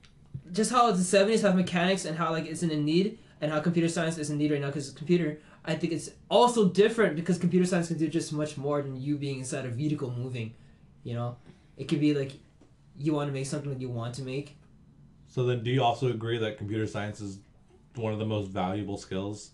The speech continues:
Speaker 1: No, I, I, yeah, I agree. Computer
Speaker 2: Okay,
Speaker 1: science is the most
Speaker 2: okay.
Speaker 1: valuable skill. I'm pretty sure some people are really unknowingly knowing,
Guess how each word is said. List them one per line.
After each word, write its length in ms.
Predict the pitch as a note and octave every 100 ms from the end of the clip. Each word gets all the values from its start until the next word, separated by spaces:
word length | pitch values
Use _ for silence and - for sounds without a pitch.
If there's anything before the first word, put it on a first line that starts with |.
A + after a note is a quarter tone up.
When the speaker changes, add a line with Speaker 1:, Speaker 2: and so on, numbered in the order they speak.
| -
Speaker 1:
No, 240 | B3 E4+
I, 320 | D#3+ A#3 G3 C#3+
I, 80 | B2
yeah, 380 | G3 D#3+ F4+ B2
I 120 | C3+
agree. 340 | G#3 - A#2
Computer 220 | A2+ E3+ E3+
Speaker 2:
Okay, 80 | B2
Speaker 1:
science 140 | A#2
is 60 | A#2
the 60 |
most 60 | A#2
Speaker 2:
okay. 80 | A#2
Speaker 1:
valuable 220 | G#2+ G#2
skill. 200 | - A2 - - - - -
I'm 240 | F#3+ G#3 A3
pretty 160 | A#3 B3+
sure 220 | C4+ B3+
some 160 | B3
people 160 | A3+ A#3
are 180 | G3 F#3
really 200 | F#3+ F#3+
unknowingly 540 | F#3 F3 D#3+ F3 E3
knowing, 520 | D3 C#3 D#3 C#3 B2